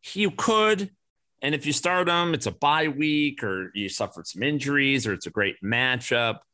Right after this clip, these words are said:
you know, and then you're hoping for that home run, that, that long shot, which with Hardman. But what you're really looking for, and I'm looking for, is Tyreek Hill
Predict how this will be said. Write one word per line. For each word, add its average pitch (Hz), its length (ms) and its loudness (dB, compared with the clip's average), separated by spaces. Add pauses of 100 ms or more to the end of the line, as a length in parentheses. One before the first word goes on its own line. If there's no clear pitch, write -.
(280)
you 123 120 -2
know, 110 340 0
and 110 160 -2
then 104 240 -4 (140)
you're 113 240 0
hoping 110 320 0
for 104 140 -4
that 98 200 -2
home 101 260 -2
run, 85 300 -2
that, 85 240 -2
that 85 180 -6
long 92 300 -2
shot, 78 340 -4
which - 380 -10
with 82 160 -6
Hardman. 80 380 -6 (400)
But 104 360 0 (100)
what 110 180 -4
you're 113 100 -2
really 120 540 2
looking 107 360 0
for, 95 220 -2
and 92 80 -2
I'm 92 140 -2
looking 87 220 -6
for, 78 220 -4
is 78 160 -8
Tyreek 87 460 -4
Hill 82 400 -4